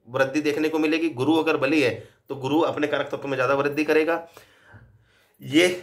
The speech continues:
दोनों के बीच में डिग्री डिफरेंस ही जितना होगा उतना अच्छा प्रबल युति मानी जाएगी। पर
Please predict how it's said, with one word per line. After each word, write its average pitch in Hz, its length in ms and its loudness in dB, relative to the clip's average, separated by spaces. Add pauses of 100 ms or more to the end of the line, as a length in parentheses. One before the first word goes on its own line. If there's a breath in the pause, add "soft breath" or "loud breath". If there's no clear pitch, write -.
(140)
दोनों 147 300 4
के 175 100 0
बीच 170 180 -2
में 180 100 -2
डिग्री 160 200 0
डिफरेंस 160 340 0
ही 165 60 -4
जितना 156 260 -2
होगा 165 200 2
उतना 156 240 2
अच्छा 156 160 -4
प्रबल 139 280 -4
युति 135 200 -8
मानी 113 200 -2
जाएगी। 95 340 -4
पर 151 240 2